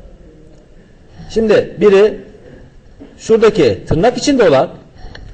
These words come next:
bizim sunucumuzun içinde baştan beri var olan bir rol. Şu ise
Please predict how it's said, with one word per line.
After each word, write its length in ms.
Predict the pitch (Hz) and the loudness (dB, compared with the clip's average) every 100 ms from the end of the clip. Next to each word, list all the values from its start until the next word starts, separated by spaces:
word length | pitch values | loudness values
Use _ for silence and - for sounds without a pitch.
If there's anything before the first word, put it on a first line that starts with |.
| - - | -20 -8
bizim 420 | 131 185 165 143 | -2 0 0 -2
sunucumuzun 640 | - 196 185 175 127 113 - - | -4 -2 -2 -2 -4 -6 -12 -14
içinde 560 | 175 180 131 110 110 - - | -12 -8 -2 0 -2 -6 -2
baştan 440 | 185 202 226 202 | -2 2 0 0
beri 260 | 135 110 120 | 0 0 2
var 180 | 208 233 | 2 4
olan 400 | 202 202 233 - - - _ _ - | 4 4 0 -4 -20 -20 _ _ -6
bir 220 | 147 143 | -2 0
rol. 200 | 120 143 - - - - - - - _ _ _ - | 2 2 0 -12 -20 -20 -20 -20 -20 _ _ _ -12
Şu 140 | - | -2
ise 480 | 240 170 160 202 | -2 0 0 0